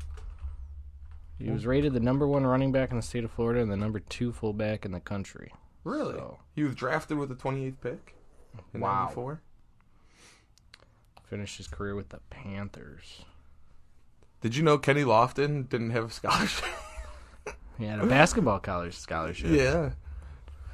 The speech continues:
Speaker 2: It's good when we're defining this stuff out on the podcast instead
Speaker 1: Yeah.
Speaker 2: of me going, "We should talk about this on the podcast," for the hours we hang out before the podcast.
Speaker 1: Well, we didn't have that prep time today.
Speaker 2: We did not.
Speaker 1: We didn't have that good prep time.
Speaker 2: Server
Speaker 1: S-,
Speaker 2: maintenance, bro.
Speaker 1: spending too much time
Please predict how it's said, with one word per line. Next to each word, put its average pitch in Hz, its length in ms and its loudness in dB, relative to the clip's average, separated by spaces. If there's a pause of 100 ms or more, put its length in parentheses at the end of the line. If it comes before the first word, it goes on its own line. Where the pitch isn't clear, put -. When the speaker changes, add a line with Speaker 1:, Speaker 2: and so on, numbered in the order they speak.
Speaker 2:
It's 151 180 12
good 202 180 12
when 214 140 8
we're 170 100 8
defining 143 480 8
this 135 140 2
stuff 135 240 4
out 127 200 6
on 127 220 10
the 113 80 2
podcast 120 540 4
instead 113 220 4
Speaker 1:
Yeah. - 40 4
Speaker 2:
of 120 60 0
me 123 120 2
going, 117 220 8
"We 143 100 10
should 143 180 4
talk 143 260 12
about 127 240 10
this 127 120 4
on 120 140 6
the 123 60 2
podcast," 123 560 8
for 110 100 -4
the 107 160 0
hours 117 340 2
we 113 140 0
hang 120 220 0
out 117 180 0
before 120 300 0
the 123 100 -2
podcast. 113 480 2 (140)
Speaker 1:
Well, 120 100 10
we 135 60 12
didn't 151 180 12
have 160 200 12
that 151 180 12
prep 143 200 10
time 113 260 10
today. 92 280 -2
Speaker 2:
We 156 220 -2
did 175 180 4
not. 139 280 6
Speaker 1:
We 123 40 6
didn't 135 160 8
have 139 120 8
that 143 120 8
good 135 160 6
prep 135 220 6
time. 90 240 0
Speaker 2:
Server 175 420 10
Speaker 1:
S-, 143 140 8
Speaker 2:
maintenance, 131 480 4
bro. 117 400 6
Speaker 1:
spending 135 340 10
too 143 160 0
much 139 240 -2
time 131 280 -2